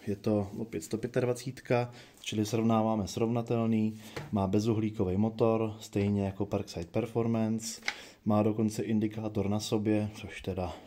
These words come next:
jako nevím, no, když je na baterce, ale starší makyťácký baterky ty indikátory nemají, takže to bude kvůli tomu. U Parkside zelené i černé flexy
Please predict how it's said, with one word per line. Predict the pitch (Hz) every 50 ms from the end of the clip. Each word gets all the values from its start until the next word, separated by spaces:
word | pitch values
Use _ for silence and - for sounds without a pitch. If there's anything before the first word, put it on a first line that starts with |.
| - -
jako | - - - 104
nevím, | 92 95 98 98 98 95
no, | 92 92 92
když | 92 98 98 -
je | 95
na | 90 92
baterce, | 92 98 95 - 98 98 - - - 104 101 104 - - - - - -
ale | - 98 98 98
starší | - - 101 98 95 - 110
makyťácký | 101 95 95 104 101 107 98 - - 107
baterky | 104 98 95 - 101 - - 104
ty | 104 107
indikátory | 98 101 101 101 101 - 104 98 - 110 104 98
nemají, | 95 98 98 98 98
takže | - 95 95 98
to | - 101
bude | 92 98 95 92
kvůli | - 104 101 95 92
tomu. | - 95 92 92 90 87 87 _ _
U | - 110 101 95 92 87 85 85 85 - - - - - - - - - -
Parkside | - 113 110 110 - - - 131 123 123 127 123 - - - - -
zelené | 120 107 104 117 135 160 156 123 98 92 90 92 - - -
i | 117
černé | 107 - - 120 110 117 123 127 135
flexy | 135 - 113 98 - - - - 104 101